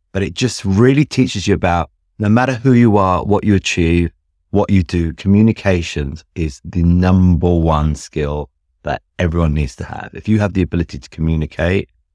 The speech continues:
you have the ability to build relationships. And to me, life is about relationships. That's really what it's about.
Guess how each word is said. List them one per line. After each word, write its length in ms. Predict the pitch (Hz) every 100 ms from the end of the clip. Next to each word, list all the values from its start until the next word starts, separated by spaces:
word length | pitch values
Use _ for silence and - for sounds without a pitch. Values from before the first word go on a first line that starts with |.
| _
you 80 | 82
have 80 | 76
the 40 |
ability 340 | 71 85 82 -
to 80 | -
build 200 | 80 71
relationships. 560 | 78 76 80 - -
And 140 | 80 73
to 100 | 90
me, 180 | 85
life 280 | 80 80 78
is 100 | -
about 240 | - - -
relationships. 640 | 71 71 - - - -
That's 240 | - -
really 180 | 85 69
what 140 | 73 73
it's 120 | -
about. 340 | - 71 71